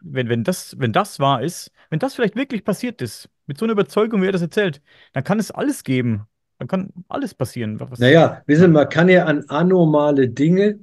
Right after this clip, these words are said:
Speaker 2: keinen normalen Maßstab anlegen. Das ist ja ein Widerspruch, ist ja ein Widerspruch in sich selber. Wenn etwas anormal ist, ist es anormal. Dann kann ich ja sagen, es ist nicht anormal,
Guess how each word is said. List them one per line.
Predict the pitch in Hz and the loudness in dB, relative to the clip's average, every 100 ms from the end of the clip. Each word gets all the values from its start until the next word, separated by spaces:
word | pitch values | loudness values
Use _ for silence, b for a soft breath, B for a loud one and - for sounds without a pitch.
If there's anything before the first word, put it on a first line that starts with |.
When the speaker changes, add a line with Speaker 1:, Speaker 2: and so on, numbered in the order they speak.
| - | -6
Speaker 2:
keinen | 151 147 143 | -2 0 2
normalen | 139 165 147 139 143 143 151 143 - _ _ _ _ | 4 4 4 2 2 0 -2 -6 -10 _ _ _ _
Maßstab | 110 202 226 - 113 104 113 | 0 0 0 4 2 2 -4
anlegen. | 110 104 104 104 | -4 0 0 0
Das | 113 | -2
ist | 110 | 4
ja | 139 | 4
ein | 120 | 6
Widerspruch, | 170 165 - 143 | 6 6 4 0
ist | 127 - 131 127 | 0 -2 -2 4
ja | 151 | 4
ein | 135 | 8
Widerspruch | 196 - 180 170 | 6 8 6 6
in | 175 | 6
sich | 156 156 | 6 2
selber. | - 208 180 110 | 4 4 4 2
Wenn | 131 | 0
etwas | 143 147 139 123 | -2 -2 -2 -2
anormal | 131 147 156 147 147 | -2 2 2 2 2
ist, | 147 117 | -2 -4
ist | 180 170 | -4 -2
es | 117 | -4
anormal. | 120 113 117 117 120 143 170 B B | -2 0 2 2 2 2 -2 B B
Dann | 123 | -2
kann | 127 143 | 2 4
ich | 135 | 6
ja | 135 | 6
sagen, | 120 123 139 135 B | 6 6 4 -2 B
es | 131 117 | -6 -2
ist | 123 | 0
nicht | 131 165 - | 4 4 4
anormal, | 151 151 151 143 143 147 | 0 2 2 2 2 0